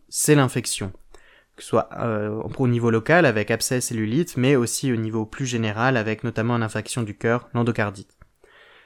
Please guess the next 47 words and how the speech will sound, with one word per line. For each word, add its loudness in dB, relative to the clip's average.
Si -4
vous 2
décidez 10
d'injecter 6
des 4
substances, -4
prenez 8
rendez-vous 4
dans 0
un 0
centre -4
de 0
réduction -2
des 0
risques -2
dont -2
on 0
a -2
parlé 0
dans 0
l'épisode -4
précédent -4
pour 10
apprendre 8
à 8
vous 2
injecter. -4
Typiquement, 4
en 6
local 4
de 4
consommation 0
à 2
moindre 0
risque, -4
ce -10
que 0
Rachida 2
Dapi-, -2
Dati 0
appelle 0
sobrement -2
les 0
bus -8
de 0
crack, -4
hein. -8